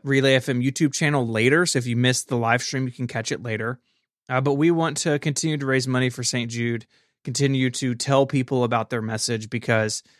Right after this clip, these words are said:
gang, it is, it is really important. Childhood cancer remains the leading cause of death by disease for children under the age of fifteen. It's not this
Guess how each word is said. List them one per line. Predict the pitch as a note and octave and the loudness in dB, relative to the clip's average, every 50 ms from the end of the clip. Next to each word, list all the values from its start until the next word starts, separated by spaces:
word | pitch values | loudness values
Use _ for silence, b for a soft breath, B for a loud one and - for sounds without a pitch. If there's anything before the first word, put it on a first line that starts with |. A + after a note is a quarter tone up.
| b b b b _ _ _ _ _ - | b b b b _ _ _ _ _ 0
gang, | B2+ B2 A#2+ A#2+ | 0 2 2 2
it | B2+ B2+ | 2 4
is, | B2+ B2 A#2+ A2 G#2+ - - - - - | 4 2 2 0 -2 -6 -8 -8 -4 0
it | C3+ C3 | 0 2
is | C3 B2 B2+ | 2 2 2
really | B2+ B2 A#2+ A#2 | 2 2 2 2
important. | A2 G#2+ - - A2+ A2 G#2+ G#2+ - - | 0 -2 -4 -6 -6 -4 -4 -6 -4 -2
Childhood | - C3+ C#3+ D3+ D#3+ D3 | 0 2 2 4 2 2
cancer | - - D#3 C#3+ C#3+ - - D3 | 2 2 2 2 2 2 2 2
remains | C#3 C3 B2 A#2+ A#2+ B2 B2+ B2+ B2 B2 A#2 A#2+ - - | 2 2 2 4 4 4 6 4 4 2 0 -2 -6 -6
the | C3 C3 B2+ | -2 -2 0
leading | A#2+ A#2+ B2 B2+ C#3 D3 D3+ D3+ D3+ | 2 2 4 4 4 4 4 4 2
cause | C#3 - C#3+ B2+ B2 B2+ B2 | 2 2 2 2 2 2 2
of | A#2 G#2+ | 0 0
death | A#2+ B2 A#2+ A#2+ - - | 2 2 2 2 0 -2
by | - A#2 A2 | -2 -2 -2
disease | A2+ A2+ A2 A#2 A#2 A#2 A2+ A2 - | -2 -2 -4 -2 -2 0 0 -2 -2
for | - - A#2 | -4 -6 -8
children | G#2+ - - C#3 B2+ B2 B2+ B2 A#2 | -6 -2 0 0 2 2 2 0 0
under | A2+ A#2+ A2+ A2+ A2+ | -2 -2 -2 -2 -2
the | G#2+ A2 | -2 -2
age | A2 A2+ G#2 A2 | -2 -2 -2 -4
of | G#2 - | -6 -8
fifteen. | A#2 G#2+ - - - A#2 A2+ A2 G#2+ - | -8 -10 -10 -10 -8 -8 -6 -6 -6 -6
It's | B2 - - D3+ | -2 -2 0 2
not | C#3+ D3 D#3 D#3+ D3+ - _ _ _ _ _ _ _ _ _ _ _ _ - | 4 4 4 2 2 0 _ _ _ _ _ _ _ _ _ _ _ _ -6
this | D3+ C#3 - - | -4 -4 -4 -6